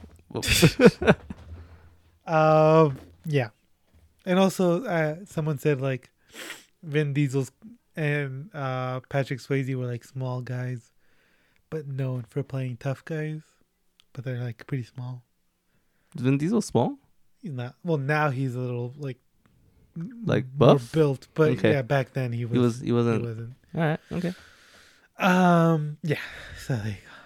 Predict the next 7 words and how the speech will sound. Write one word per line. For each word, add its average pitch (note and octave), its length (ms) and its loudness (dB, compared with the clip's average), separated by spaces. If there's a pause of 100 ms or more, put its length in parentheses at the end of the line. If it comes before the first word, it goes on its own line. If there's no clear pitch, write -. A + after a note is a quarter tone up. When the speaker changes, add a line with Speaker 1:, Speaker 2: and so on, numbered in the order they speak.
(160)
Speaker 2:
go. D4+ 60 -10
Speaker 1:
Yeah. D#3+ 300 0
All F#3+ 80 -8
right. F3 280 -2 (100)
Interesting. D3+ 480 -4
<laughs> - 60 -20 (3500)
Speaker 2:
Yeah. G#3+ 540 6